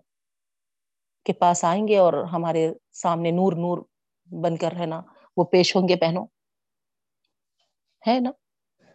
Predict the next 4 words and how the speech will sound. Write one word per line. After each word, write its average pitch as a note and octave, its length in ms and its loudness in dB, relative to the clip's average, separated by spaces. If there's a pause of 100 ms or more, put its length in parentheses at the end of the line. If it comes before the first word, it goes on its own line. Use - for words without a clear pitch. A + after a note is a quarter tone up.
(2500)
تو G3+ 100 0
یہ G#3+ 300 4 (180)
دارالعمل F3 600 4
ہے۔ A#3+ 140 -4